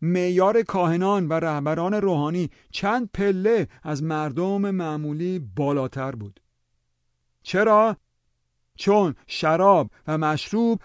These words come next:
باعث می‌شه رهبران روحانی به جماعتی تبدیل بشن که با لب و لوچهٔ آویزون، حالت تهوع استفراغ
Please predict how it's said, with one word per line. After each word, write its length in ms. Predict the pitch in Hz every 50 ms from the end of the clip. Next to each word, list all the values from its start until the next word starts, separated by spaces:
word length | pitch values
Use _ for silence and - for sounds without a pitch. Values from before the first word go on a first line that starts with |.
| - _
باعث 440 | 131 143 170 175 185 202 214 202 -
می‌شه 340 | 165 147 - - 135 120 104 - _
رهبران 560 | 131 147 151 151 156 147 147 147 156 156 151 147
روحانی 720 | 139 139 143 139 131 143 139 143 156 180 196 202 190 - _ _ _ _
به 120 | - 151
جماعتی 800 | 143 117 101 104 151 156 156 160 165 160 - - 220 233 - 240
تبدیل 400 | 202 - 196 185 175 156 175 180
بشن 480 | 151 147 156 143 - 175 156 151 151 143 - _ _ _
که 180 | - - 185 175
با 460 | 151 127 135 160 165 170 170 160 - - _ -
لب 320 | 143 147 190 202 226 202
و 80 | 240 233
لوچهٔ 480 | 208 190 185 180 - - 208 226 233
آویزون، 920 | - - 202 196 185 160 160 185 180 156 143 185 226 240 247 240 240 220 - _ _ _ _ _ _ _
حالت 460 | - 165 170 180 185 202 220 214 233
تهوع 880 | 233 220 - - 202 202 196 196 185 170 139 120 117 180 220 233 240 233
استفراغ 960 | 208 147 185 - - - - 185 165 - - - 196 208 233 240 240 240 - -